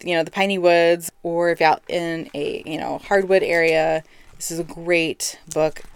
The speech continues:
It's by, you know, separated by forbs and grasses, shrubs,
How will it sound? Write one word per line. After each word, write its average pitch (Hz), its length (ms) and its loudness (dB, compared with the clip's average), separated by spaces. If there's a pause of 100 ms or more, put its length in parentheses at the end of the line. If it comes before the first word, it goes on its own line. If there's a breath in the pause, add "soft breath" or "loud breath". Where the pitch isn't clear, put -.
It's - 160 6
by, 151 560 2 (100)
you 160 180 -10
know, - 60 -18 (260)
separated 269 420 2
by 202 140 8
forbs 208 640 6 (120)
and 170 160 -6
grasses, 160 580 0
shrubs, 165 640 0